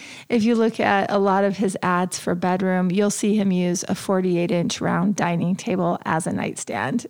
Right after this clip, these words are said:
And that is mind blowing. And it feels so generous and opulent. And you too can live like Ralph Lauren's <laughs> ads if you just use great big surfaces on each side of your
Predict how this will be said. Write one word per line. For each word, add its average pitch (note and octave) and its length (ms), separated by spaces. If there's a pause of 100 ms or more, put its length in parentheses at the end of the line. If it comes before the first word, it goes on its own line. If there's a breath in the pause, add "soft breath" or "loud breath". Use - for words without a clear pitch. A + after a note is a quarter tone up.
And A3+ 280
that - 240
is G3+ 180
mind G3+ 340
blowing. G#3+ 460 (320 loud breath)
And B3+ 140
it A#3+ 80
feels C4 220
so A3 560
generous F#3 760
and F3+ 240
opulent. F#3+ 800
And A3 180
you C#4 220
too F4 240
can B3 240
live B3 280
like F#3 280
Ralph F3 240
Lauren's G#3 560 (180 loud breath)
<laughs> D4+ 180
ads G3+ 520
if A#3 180
you B3 140
just A3 360
use A#3 200
great F#3 420
big G3 180
surfaces F#3+ 680
on F#3+ 160
each G#3 260
side F#3 480
of G3 220
your F3+ 460